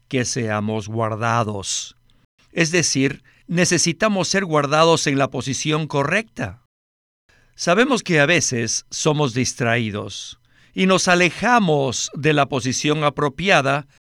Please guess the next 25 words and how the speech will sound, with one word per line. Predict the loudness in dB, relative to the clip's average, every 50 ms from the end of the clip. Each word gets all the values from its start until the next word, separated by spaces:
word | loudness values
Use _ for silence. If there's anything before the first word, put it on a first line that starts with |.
| _ _ -8
para | -4 -4 -2 -2
disfrutar | -2 -2 -4 -2 -2 -4 -4 -2 -2 -2 0
de | 0 0
la | 0 0 0
herencia | 0 0 0 -2 -2 -2 -4 -2 -2 -2
celestial. | 0 0 0 0 2 2 0 -2 -2 -4 -6 -4 -4 -6 -6 -8 -8 -10 -10 -14 _ _ _ _ _ _ _ _ _ _ _ _ _ -8
Yo | 0 0 0 2
creo | 2 2 4 4 4 4
que | 2 0 0 0 0 -2
hasta | -4 -4 -4 -2 -4 -4
cierto | -4 -2 0 0 -2 0 2 0 0 2
punto | 2 2 2 2 2 2 2 2 2 -2 -8 _ _ _ _ _ _ _
todos | 6 6 6 8 8 6 4 4 4
hemos | 2 2 2 2 2 2
experimentado | 0 -2 0 -2 -2 0 0 0 0 -2 0 0 0 0 2 2 0
esto | 0 0 -2 -2
en | 0 0
el | -2 -2
pasado, | -2 -4 -4 -2 -2 -2 -2 -4 -4 -8 -10 -14 _ _ _ _ _ _ _ _
cuando | -2 2 4 4 4 4 2 0 0 0
algo | -6 -4 -2 0 2 4 4 4 2 0 -2 -6 -6 -8 -12 _ _ _ _ -2
nos | 2 4 4 6 6 4 4 2 -2 0 4
desvió | 6 6 6 6 2 -2 0 0 0 2 2 0 0 0 0 0 0 0 -2 0 0 -2 -2
del | 0 0 -2 -2 -2
Señor. | -4 -4 -4 -4 -4 -4 -4 -6 -6 -8 -10 _